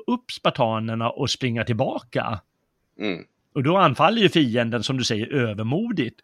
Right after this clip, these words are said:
Speaker 1: Och då kunde de liksom
Speaker 2: Mm.
Speaker 1: på kommando bara vända sig om och,
Speaker 2: Mm.
Speaker 1: och, eh,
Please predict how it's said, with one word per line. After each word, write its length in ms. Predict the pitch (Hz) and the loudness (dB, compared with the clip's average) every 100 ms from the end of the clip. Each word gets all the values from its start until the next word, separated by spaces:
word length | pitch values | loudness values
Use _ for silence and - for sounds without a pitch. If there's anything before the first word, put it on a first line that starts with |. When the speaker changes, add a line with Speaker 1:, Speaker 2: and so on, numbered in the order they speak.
| - - | -20 -4
Speaker 1:
Och 120 | 147 | 0
då 120 | 139 | 2
kunde 220 | - 226 | 2 2
de 100 | 190 151 | 2 0
liksom 240 | - 147 | 2 0
Speaker 2:
Mm. 60 | 98 | 0
Speaker 1:
på 60 | 127 | -2
kommando 560 | 143 135 156 240 226 160 | 0 4 4 4 0 2
bara 200 | 120 113 | 2 2
vända 500 | 120 156 123 147 208 | 4 6 4 2 2
sig 220 | 240 185 | 2 4
om 320 | 120 120 120 - - _ | 6 4 0 -4 -16 _
och, 100 | 160 - _ _ | -2 -2 _ _
Speaker 2:
Mm. 160 | - 190 | -6 -2
Speaker 1:
och, 240 | 135 _ | -4 _
eh, 120 | 139 | -2